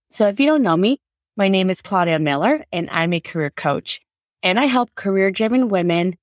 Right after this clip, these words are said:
in tech find fulfilling jobs in less than ninety days while getting paid what they deserve. And on average, my clients get a fifty-six percent in salary increases.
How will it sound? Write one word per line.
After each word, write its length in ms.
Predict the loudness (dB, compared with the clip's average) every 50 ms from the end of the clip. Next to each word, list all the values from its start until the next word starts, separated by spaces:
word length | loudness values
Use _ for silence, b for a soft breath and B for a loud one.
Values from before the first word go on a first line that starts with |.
| _ _ -2
in 200 | 0 2 2 0
tech 340 | 0 -2 -2 -2 -2 -2 -4
find 340 | -6 -2 0 0 0 0 -2
fulfilling 460 | -4 -4 -2 -2 -2 0 0 0 0
jobs 500 | 0 0 2 2 4 2 2 0 -4 -8 -6
in 140 | -4 -2 0
less 240 | 0 0 0 0 -2
than 100 | 0 0
ninety 240 | 2 2 2 0 0
days 420 | 0 -2 -2 -2 -4 -6 -10 -16 _ _ _ _ _ _
while 160 | -2 -2 0
getting 320 | 0 0 0 2 2 2 0
paid 340 | -2 -2 0 0 0 2
what 140 | 0 -2 0
they 140 | 0 0 0
deserve. 360 | -2 -4 -4 -4 -4 -4 -6 _ _ _ _ _ _ _ _ _ _ 0
And 100 | 2 2
on 140 | 2 2
average, 340 | 2 0 0 0 -2 -4 -4
my 160 | -2 -2 -2
clients 420 | -2 -2 -2 0 0 0 0 -4 -4
get 200 | -2 0 0 0
a 80 | 0
fifty-six 480 | -2 -2 -4 -4 -4 -4 -4 -6 -6 -4
percent 400 | -6 -6 -4 -4 -4 -4 -4 -4
in 140 | -6 -6 -4
salary 360 | -2 0 2 2 2 0 -2
increases. 640 | -2 -2 -2 -2 -2 -2 0 0 0 0 -2 -6